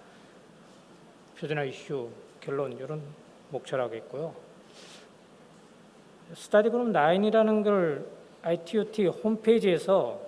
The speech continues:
아이티유 점 아이엔티로 들어가서 딱 보면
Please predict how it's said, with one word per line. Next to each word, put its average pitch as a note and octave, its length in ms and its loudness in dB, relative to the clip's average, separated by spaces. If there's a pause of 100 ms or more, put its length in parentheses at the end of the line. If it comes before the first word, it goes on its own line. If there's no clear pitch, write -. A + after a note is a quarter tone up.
(240)
아이티유 D3 400 -2
점 E3+ 180 -2
아이엔티로 D#3+ 520 0
들어가서 C#3+ 320 -2
딱 - 260 -6
보면 C#3 420 -6